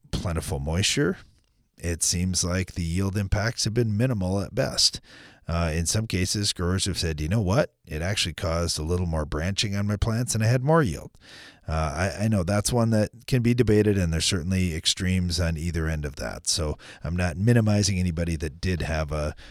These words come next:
a significant loss by that. But the cupping itself is not the worst thing in the world. We just have to understand, okay,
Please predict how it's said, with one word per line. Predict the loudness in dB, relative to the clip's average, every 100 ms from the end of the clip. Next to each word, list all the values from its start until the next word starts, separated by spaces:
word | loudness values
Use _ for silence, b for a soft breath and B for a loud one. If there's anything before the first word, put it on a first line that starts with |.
| B -4
a | 0
significant | -2 -2 -6 -6 -8 -6
loss | -4 -2 -2
by | -2 -4
that. | -6 -8 -10 -12 B B B B 0
But | 0 0 -8 -16 -14 -14 -10 -4
the | 2
cupping | 4 6 4
itself | 2 0 2 2 2
is | 0 0
not | -2 -2
the | -2
worst | 0 2 2
thing | 0
in | -2
the | -4
world. | -4 -4 -4 -6 -10 B B B -20 -18 -2
We | 4 6
just | 6
have | 4 2 2
to |
understand, | 0 0 0 0 0
okay, | -2 -4